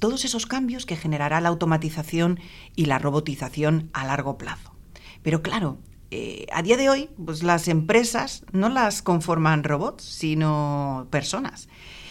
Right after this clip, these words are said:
¿Y, mm, cómo gestionamos a las personas, eh, de estas empresas que están cambiando tanto, que se están automatizando,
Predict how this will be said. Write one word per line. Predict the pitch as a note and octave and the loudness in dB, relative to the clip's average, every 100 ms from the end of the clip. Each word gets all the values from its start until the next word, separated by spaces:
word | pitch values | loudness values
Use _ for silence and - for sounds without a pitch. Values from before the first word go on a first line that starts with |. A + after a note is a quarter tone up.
| - - - - | -18 -20 -12 4
¿Y, | A3 G3+ F#3+ | 6 6 6
mm, | F3+ E3+ D#3+ D#3+ | 6 6 4 4
cómo | A#3 | 4
gestionamos | C#4 A#3+ - D#3+ G3+ C4+ D#3 - - | 4 0 2 4 4 4 2 -2 -2
a | E3 | 0
las | D#3+ | 0
personas, | D#3+ D#3+ - F3+ F3 D#3+ - - - - | 0 -2 0 2 2 2 -4 -16 -16 -2
eh, | E3 D#3+ | 2 4
de | E3+ | 4
estas | E3+ F#3+ F3+ | 4 2 2
empresas | D#3+ E3+ F3+ E3 - | 2 2 0 -2 -2
que | D#3 | -2
están | D#3 F#3+ G#3 | 2 2 4
cambiando | F3+ D3+ C#3+ C#3 C3 B2+ | 2 2 2 0 -2 -6
tanto, | A#2+ B2 - A#2 | -8 -10 -10 -8
que | C#3 | -6
se | C3+ | -6
están | C#3+ - D3+ | -4 0 2
automatizando, | C#3+ - C3 B2+ C3+ - E3 F#3+ G3 G3 G3+ | 0 -2 -6 -8 -12 -2 0 2 2 2 2